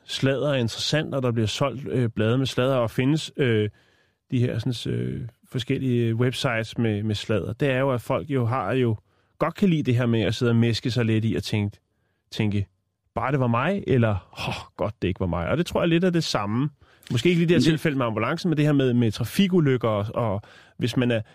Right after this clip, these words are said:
Speaker 1: vidne til et overfald eller noget, der er temmelig mange, der bare kigger den anden vej. Eller, øh, folk, der bliver syge, øh, i det offentlige rum. Altså, hvis der er en, der falder om på Hovedbanegården,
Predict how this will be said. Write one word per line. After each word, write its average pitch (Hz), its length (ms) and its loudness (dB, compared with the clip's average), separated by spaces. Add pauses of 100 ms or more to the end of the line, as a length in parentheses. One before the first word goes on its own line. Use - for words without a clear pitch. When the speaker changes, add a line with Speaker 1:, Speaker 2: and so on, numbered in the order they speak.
(120)
Speaker 1:
vidne 147 360 4
til 139 180 -2
et 110 80 0
overfald 113 560 0
eller 101 120 -2
noget, 104 320 2
der 127 60 0
er 139 80 -2
temmelig 175 340 0
mange, 135 200 2
der 147 80 0
bare 120 160 -2
kigger 135 280 2
den 113 120 0
anden 117 180 2
vej. 98 180 0
Eller, 131 260 4
øh, 156 120 2
folk, 165 280 -2
der 208 80 -2
bliver 180 160 2
syge, 190 500 2
øh, 175 180 2
i 156 140 2
det 143 100 2
offentlige 170 320 2
rum. 196 280 0
Altså, 151 200 2
hvis 135 100 -2
der 156 80 2
er 170 40 0
en, 160 60 -4
der 175 60 2
falder 156 220 0
om 160 100 -6
på 165 80 -2
Hovedbanegården, 160 680 2